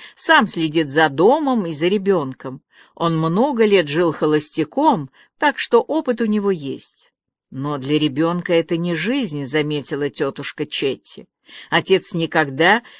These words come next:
не водит его в церковь или ещё куда-нибудь, где он видел бы людей». «Я слышала, Джеймс боготворит мальчика»,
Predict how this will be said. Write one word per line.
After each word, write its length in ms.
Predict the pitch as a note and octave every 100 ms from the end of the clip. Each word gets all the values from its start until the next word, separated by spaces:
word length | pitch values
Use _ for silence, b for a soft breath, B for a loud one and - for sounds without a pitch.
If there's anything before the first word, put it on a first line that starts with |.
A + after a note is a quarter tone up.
| B
не 180 | E3 F#3
водит 400 | F#3 F3+ D#3 D#3
его 180 | D3 D3+
в 100 | -
церковь 680 | - D3+ F3 A3 A3+ F#3
или 380 | D#3 C#3+ D3 C3+ -
ещё 420 | C#3+ C3 - D#3+
куда-нибудь, 840 | G#3 G3 G#3+ G3+ F#3+ F#3+ G#3 _ b b b b
где 280 | C3+ C3+ F3
он 140 | E3
видел 360 | D3+ F3 E3 F3+
бы 160 | E3+
людей». 640 | F#3+ A3 A3 C#4+ G3 A#2+ - _ _ _ _ _ _ _ _ _ _ _
«Я 400 | G3+ B3 D#4+ E4
слышала, 920 | D#4 D#4 D4 F4 - C#4 C4 B3+ A#3+ F#3+
Джеймс 840 | D3 C#3 D#3+ G3+ B3 C4+ - - b b -
боготворит 800 | C#3+ E3+ F3+ F3 F3 G3+ D#4
мальчика», 720 | A3 G#3 C#3+ B2 - B2 C#3+